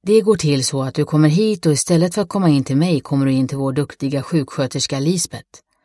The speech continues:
som har vidareutbildat sig i kognitiv terapi. Istället för att tala om dåtiden som vi gör nu, handlar det om att ge dig redskap för att tackla situationer som är svåra för dig i vardagen.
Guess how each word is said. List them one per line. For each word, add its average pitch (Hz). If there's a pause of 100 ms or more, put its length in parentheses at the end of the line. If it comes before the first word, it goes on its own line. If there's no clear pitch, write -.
(500)
som 165
har 151
vidareutbildat 175
sig 135
i 131
kognitiv 139
terapi. 139 (1300)
Istället 214
för 202
att 175
tala 147
om 143
dåtiden 165
som 135
vi 135
gör 131
nu, 135 (580)
handlar 160
det 156
om 139
att 135
ge 143
dig 143
redskap 165
för 151
att 135
tackla 147
situationer 170
som 135
är 135
svåra 139
för 131
dig 135
i 139
vardagen. 147